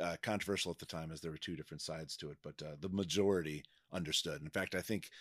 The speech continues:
uh, the Earnhardt family felt bad for Sterling Marlin because he, he took the brunt of it.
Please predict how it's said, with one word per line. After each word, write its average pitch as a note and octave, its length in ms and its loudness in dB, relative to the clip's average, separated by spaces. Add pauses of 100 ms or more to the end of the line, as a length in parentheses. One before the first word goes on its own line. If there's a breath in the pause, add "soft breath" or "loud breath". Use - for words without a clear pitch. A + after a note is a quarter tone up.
(320 loud breath)
uh, D#2 200 2 (120)
the F2+ 120 -2
Earnhardt F#2 320 2
family F#2 280 2
felt D#2 280 -2
bad F2 220 2
for D#2 120 -4
Sterling D#2 320 -2
Marlin D2 320 -4 (100)
because D2+ 260 -4
he, E2 200 -2
he E2 140 -6
took - 240 -6
the D#2 80 -8
brunt D2 240 -6
of B1 80 -12
it. A#1+ 100 -14